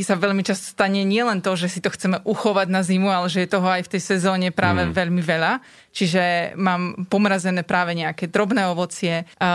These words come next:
Speaker 1: nejakú zeleninu, proste ako prebytky zo záhrady. Takisto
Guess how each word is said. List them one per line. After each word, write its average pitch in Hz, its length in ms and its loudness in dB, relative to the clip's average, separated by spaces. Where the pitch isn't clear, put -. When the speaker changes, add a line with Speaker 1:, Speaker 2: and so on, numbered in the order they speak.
Speaker 1:
nejakú 175 240 -4
zeleninu, 185 480 0
proste 175 300 -4
ako 170 120 -6
prebytky 180 460 -2
zo 170 100 0
záhrady. 240 600 0
Takisto 220 560 0